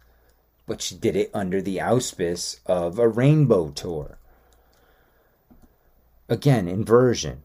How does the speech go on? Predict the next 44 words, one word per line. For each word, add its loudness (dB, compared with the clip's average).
right? 0
They 2
distract. 0
Look 4
over 6
here, 4
look 2
over 6
here. 4
Well, -2
uh, -10
behind 0
the 4
scenes, 0
they're -4
doing -4
something -4
completely -8
different. 0
It -4
says, 4
though 10
Evita's 2
precise 2
role 8
on -4
organizing 0
the -4
Nazi -2
rat -2
lines -6
remains -2
a -14
bit -2
fuzzy, 0
her -4
European 4
tour 2
connected -2
the 4
dots 4
of -10
key -8
figures 4